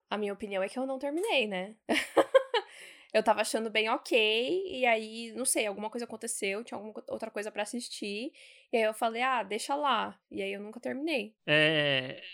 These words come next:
Speaker 2: é o famoso emocionaram demais pra mim. <laughs>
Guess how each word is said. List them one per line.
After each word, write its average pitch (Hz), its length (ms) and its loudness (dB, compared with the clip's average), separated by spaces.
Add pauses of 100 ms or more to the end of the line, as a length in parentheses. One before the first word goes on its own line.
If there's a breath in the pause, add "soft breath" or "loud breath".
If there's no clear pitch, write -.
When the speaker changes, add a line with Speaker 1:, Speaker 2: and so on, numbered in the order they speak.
Speaker 2:
é - 40 0
o 156 60 2
famoso 185 560 2
emocionaram 202 600 2
demais 160 340 4
pra 135 160 -6
mim. 110 160 -6
<laughs> 190 960 4